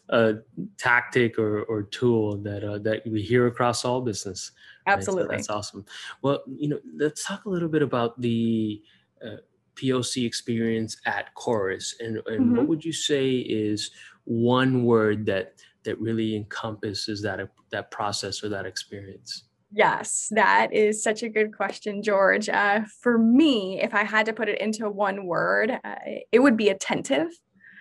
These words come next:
Speaker 2: Um, I am very attentive to my prospects, my customers' needs. So I will listen to them to ensure I understand what their pain is and what they're trying to solve.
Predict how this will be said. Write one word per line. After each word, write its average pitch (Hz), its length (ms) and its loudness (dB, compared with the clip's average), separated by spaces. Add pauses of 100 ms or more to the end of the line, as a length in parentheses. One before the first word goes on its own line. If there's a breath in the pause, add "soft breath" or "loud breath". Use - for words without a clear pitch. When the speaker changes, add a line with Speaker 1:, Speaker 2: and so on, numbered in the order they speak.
(280 loud breath)
Speaker 2:
Um, 202 480 -8
I 214 220 6
am 208 480 4
very 208 380 6
attentive 208 600 -2
to 190 600 2
my 202 120 -2
prospects, - 540 0
my 208 60 -8
customers' 202 640 -2
needs. 196 580 -2
So 202 280 4
I 220 180 4
will 214 300 2
listen 214 400 0
to 254 100 0
them 233 400 4 (440 loud breath)
to 247 140 4
ensure 220 300 2
I 214 80 6
understand 208 800 -2
what 208 140 -6
their 202 100 -4
pain 208 320 -4
is 202 160 -2
and 202 140 -6
what 202 120 -4
they're 208 140 0
trying 202 340 0
to 214 60 -12
solve. 240 600 2